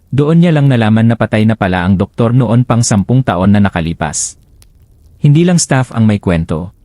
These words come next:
May isang pasyente ang nagkwento na habang nakahiga siya sa kama, may nurse na nagbigay sa kanya ng gamot. Tinanggap niya ito at nagpasalamat.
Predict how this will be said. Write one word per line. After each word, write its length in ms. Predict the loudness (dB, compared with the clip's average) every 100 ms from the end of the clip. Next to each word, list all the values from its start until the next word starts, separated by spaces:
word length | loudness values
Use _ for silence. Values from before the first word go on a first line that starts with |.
| -20 _ _ _ _ _ _
May 160 | -4 -2
isang 240 | -2 0
pasyente 400 | 0 0 0 0
ang 160 | 0 0
nagkwento 560 | 0 0 0 0 0 0
na 80 |
habang 320 | 0 0 0 0
nakahiga 400 | 0 0 0 -2
siya 240 | -2 -4
sa 80 | -4
kama, 480 | -4 -2 -2 -4 -8 -4
may 80 | 0
nurse 320 | 2 2 2
na 80 | 0
nagbigay 400 | 0 0 0 0
sa 160 | -2 -2
kanya 240 | -2 0
ng 160 | 0 0
gamot. 320 | -2 -2 -6 _ _ _ _ _ _ _ _ _
Tinanggap 320 | 0 2 2 0
niya 160 | 0
ito 240 | 0 0 -2
at 160 | -2
nagpasalamat. 720 | -4 -2 -2 -2 -2 -4 -6